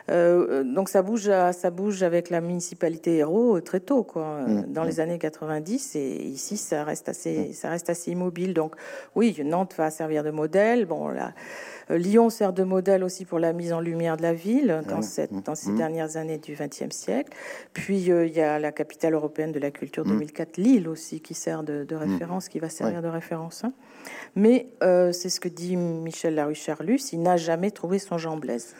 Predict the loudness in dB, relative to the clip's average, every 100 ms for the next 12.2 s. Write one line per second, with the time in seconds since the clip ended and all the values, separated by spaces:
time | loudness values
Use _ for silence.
0 | -12 0 0 0 -6 0 0 2 -2 -6
1 | -4 0 2 2 2 0 -2 -2 -6 -10
2 | -6 -2 0 0 0 -2 0 0 2 -2
3 | -6 -20 -6 -2 0 2 2 2 -4 -2
4 | -2 -2 -4 -2 -4 -2 -2 -2 -2 -8
5 | -20 -20 -20 -4 0 2 0 0 -2 0
6 | -2 0 -2 -2 -4 -2 0 0 -4 -4
7 | -4 0 -4 -4 -12 -20 -20 -14 -4 -2
8 | -2 -4 -2 -2 -2 -2 -2 -2 -2 -4
9 | -2 -4 -2 -2 -4 -4 -4 -2 -2 -2
10 | -4 -6 -8 -20 -20 -12 -8 -6 -6 -6
11 | -4 -4 -2 -2 -2 -4 0 0 0 -2
12 | 0 0